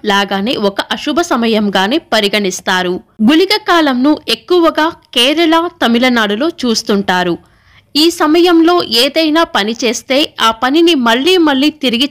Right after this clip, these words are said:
చేయాల్సి వస్తుందని నమ్మకం. కొంతమంది ఈ సమయంలో బంగారం, స్థలాలు వంటివి కొంటే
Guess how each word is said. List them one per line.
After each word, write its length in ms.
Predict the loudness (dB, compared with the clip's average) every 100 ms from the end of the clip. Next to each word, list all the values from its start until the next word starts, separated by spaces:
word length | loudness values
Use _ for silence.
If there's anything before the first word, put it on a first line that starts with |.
| 0
చేయాల్సి 440 | 2 2 -2 -4
వస్తుందని 720 | -4 -4 -4 -2 0 2 0 -2 -4
నమ్మకం. 640 | -2 0 -2 -2 -2 -4 -10 _ _ _ -2
కొంతమంది 600 | 0 0 0 0 0 0
ఈ 200 | -2 -4
సమయంలో 680 | -4 -2 0 2 2 2 -2
బంగారం, 720 | -2 -2 0 0 2 0 -2
స్థలాలు 580 | -8 -4 -2 0 0 0
వంటివి 440 | -2 -4 -4 -4
కొంటే 520 | -2 -2 0 2 0